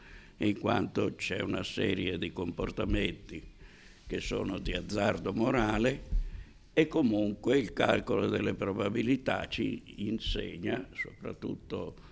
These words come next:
quando le probabilità sono composte oppure quando le probabilità dipendono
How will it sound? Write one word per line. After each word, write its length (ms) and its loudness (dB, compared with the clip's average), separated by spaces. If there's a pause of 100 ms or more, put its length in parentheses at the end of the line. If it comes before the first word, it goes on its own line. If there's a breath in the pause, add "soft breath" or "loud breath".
(360 loud breath)
quando 460 -4
le 160 -2
probabilità 840 -6
sono 640 -8
composte 840 -4
oppure 480 -6
quando 380 -4
le 160 -6
probabilità 880 -6
dipendono 800 -4